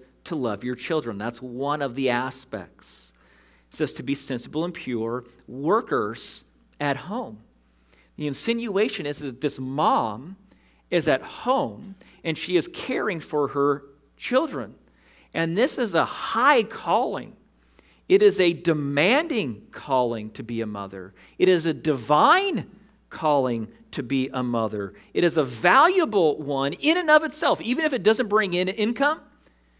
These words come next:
e-, even if the rest of culture and society minimizes, uh, a, a mom and her responsibility to her children.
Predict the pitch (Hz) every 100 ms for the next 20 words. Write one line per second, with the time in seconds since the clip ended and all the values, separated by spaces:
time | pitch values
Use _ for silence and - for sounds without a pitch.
0 | _ _ - 202 247 220 233 285 320 277
1 | 262 262 208 160 175 226 214 - - 214
2 | 240 - 202 - 165 - 190 208 214 170
3 | 147 147 180 233 220 220 233 233 269 254
4 | - _ _ _ _ - 127 139 - -
5 | 131 165 139 135 147 185 214 240 254 -
6 | 180 170 156 160 147 147 147 - - 190
7 | 202 175 202 208 208 180 147 - 190 220
8 | 262 277